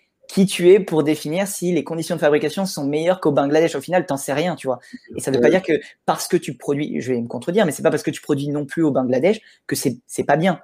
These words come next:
Speaker 2: Hmm.
Speaker 1: Mais juste, comment tu, tu mets en place ton indicateur ? Et en fait, tu te rends compte que, bah, quand t'es, quand tu baignes pas là-dedans à l'origine, il faut avoir un, un regard encore plus fin que nous, on n'avait pas. Et du coup, c'était beaucoup plus pertinent de laisser les experts,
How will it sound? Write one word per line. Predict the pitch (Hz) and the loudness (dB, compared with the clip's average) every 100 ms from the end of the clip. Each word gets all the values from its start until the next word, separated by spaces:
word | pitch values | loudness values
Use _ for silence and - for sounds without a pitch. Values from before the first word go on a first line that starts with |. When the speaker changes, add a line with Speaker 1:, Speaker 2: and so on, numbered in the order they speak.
| _ _ _ _ _ - | _ _ _ _ _ -2
Speaker 2:
Hmm. | 135 131 120 - - | 4 6 4 0 0
Speaker 1:
Mais | 143 | 2
juste, | 139 202 - _ _ - - | 2 0 -2 _ _ -20 -4
comment | 165 170 180 | 0 4 2
tu, | - 151 139 | 0 -4 -4
tu | 160 | -2
mets | 151 | 0
en | 139 | 0
place | 165 165 | -2 -2
ton | 151 | -2
indicateur ? | 139 135 139 120 | -2 0 2 0
Et | |
en | 123 | 0
fait, | 175 | -2
tu | 160 | -2
te | - | -2
rends | - | -2
compte | 165 160 | 0 -2
que, | 120 - - - - | -4 -6 -20 -20 -4
bah, | 117 117 107 62 - - _ _ | -2 0 -2 -6 -10 -18 _ _
quand | - 135 | -4 0
t'es, | - - | -2 -2
quand | - | -8
tu | 131 127 | -2 2
baignes | 135 135 | 4 4
pas | 151 | 4
là-dedans | 147 123 151 143 | 4 4 2 4
à | 127 | 4
l'origine, | 123 123 139 180 175 _ _ - - _ _ | 4 4 2 2 2 _ _ -20 -20 _ _
il | 233 | -4
faut | - | 4
avoir | 135 139 | 6 6
un, | 135 127 131 - | 4 2 -2 -4
un | 131 | -2
regard | 139 147 135 | 2 2 0
encore | - - | -2 -8
plus | 143 | -10
fin | - 165 | -4 -4
que | 170 139 | -4 -4
nous, | 143 | -4
on | 160 | -2
n'avait | 139 123 123 | -2 -2 -4
pas. | 120 165 151 | 0 2 2
Et | 123 | -2
du | 123 | -6
coup, | 123 156 | -6 -6
c'était | - 123 | -6 -10
beaucoup | 120 139 143 | -6 -6 -6
plus | - 120 | -8 -6
pertinent | 139 - 151 | -6 -4 -2
de | 135 | 0
laisser | 131 139 156 | 2 0 2
les | 139 131 | 2 2
experts, | - 143 123 | 0 -2 -2